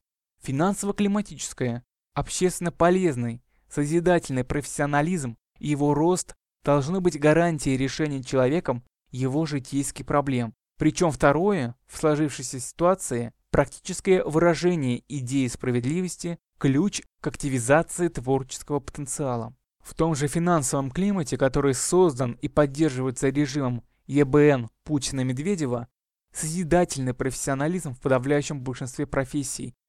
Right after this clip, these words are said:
не конкурентоспособен в решении житейских проблем с любым блядством, которое сми массово пиарят. Хоть в тарифно-квалификационный справочник вводи профессию "светская львица". В финансовом климате, в котором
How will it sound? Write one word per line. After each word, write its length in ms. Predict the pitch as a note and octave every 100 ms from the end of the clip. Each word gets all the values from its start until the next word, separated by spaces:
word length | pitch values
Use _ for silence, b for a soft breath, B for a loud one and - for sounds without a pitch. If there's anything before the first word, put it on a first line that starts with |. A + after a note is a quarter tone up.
| -
не 180 | D3+ F#3
конкурентоспособен 1500 | F#3 D#3+ C#3 D#3 F3 - B2 A#2+ - D3+ - E3+ B2 A#2+ A#2+
в 80 | -
решении 500 | C3 B2+ C#3+ C#3 C3+ - -
житейских 720 | C3 C#3+ - E3 F3 - C3
проблем 420 | C#3 B2 B2 A#2+ _ _ -
с 120 | -
любым 360 | D3 B2+ E3+
блядством, 580 | D3 C#3+ B2 - A#2+ A#2+ _ _
которое 320 | C#3 C#3 C#3
сми 400 | B2+ - E3+ F#3+ _ _
массово 540 | C#3+ C#3 E3 D#3+ F3+ E3
пиарят. 480 | E3+ D#3+ B2+ B2 - _ _ _ _
Хоть 340 | - F#3 -
в 120 | - -
тарифно-квалификационный 1300 | D#3+ E3+ - C#3 - D#3 D#3 B2+ B2 - C3+ B2+ C3+
справочник 600 | - D#3 D#3 D3 D#3+ -
вводи 260 | D3 D#3 D#3+
профессию 540 | - D3+ D#3+ D3 D3+
"светская 480 | - C3+ C#3 - D#3
львица". 520 | D#3+ D#3+ - A#2+ A#2+ _ _
В 60 |
финансовом 460 | - A#2+ E3+ F#3 G#3
климате, 520 | - F3 F3 E3+ E3 _ _ _ _
в 80 | -
котором 500 | D3 D#3 E3 C#3+